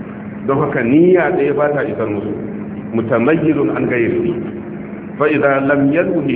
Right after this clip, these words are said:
في الثاني قبل فجره وفي الثالث كذلك لا يجزئه. Saboda haka idan mutum ya kulla niyya a lokacin da wata ya tsaya, "Na yi niyyar zan yi azumin Ramadan," wannan niyya tashi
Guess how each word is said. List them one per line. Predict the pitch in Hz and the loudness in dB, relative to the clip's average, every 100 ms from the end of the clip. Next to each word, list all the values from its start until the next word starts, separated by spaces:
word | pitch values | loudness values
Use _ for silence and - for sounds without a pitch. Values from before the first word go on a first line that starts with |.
| - | -2
في | 120 | -2
الثاني | - 151 165 165 | 0 2 4 2
قبل | 160 165 165 | 0 0 0
فجره | 139 156 165 147 156 | 0 0 2 2 4
وفي | 151 135 120 | 4 2 0
الثالث | - 156 165 160 165 | 2 2 2 0 0
كذلك | 139 147 165 170 165 | 2 2 2 2 2
لا | 147 | 2
يجزئه. | 143 120 120 117 - - - - - - - - - | 2 0 -2 -2 -4 -8 -8 -10 -10 -12 -12 -10 -2
Saboda | 170 151 156 | 2 2 2
haka | 156 139 | 0 0
idan | 156 175 | 0 0
mutum | 170 160 | 2 2
ya | 143 | 2
kulla | 147 147 135 | 2 2 2
niyya | 135 131 120 | 2 2 2
a | - | 0
lokacin | 147 - 147 127 | 0 0 -2 0
da | |
wata | 120 127 117 | 0 2 2
ya | 110 | 2
tsaya, | 139 139 127 127 131 - - - - - - 90 | 2 2 2 -2 -6 -10 -14 -14 -12 -12 -10 -4
"Na | 113 131 | -2 0
yi | 131 | 2
niyyar | 139 135 120 | 2 2 2
zan | 127 120 | 0 0
yi | |
azumin | 123 123 123 123 120 | 0 -2 0 0 0
Ramadan," | 113 107 120 131 135 135 135 - - - - - - - - | 0 0 2 2 2 2 0 -2 -6 -6 -8 -8 -10 -10 -6
wannan | 113 127 135 131 123 | -2 -2 -2 -2 2
niyya | 147 147 131 143 | 4 4 2 0
tashi | 139 135 | 0 -2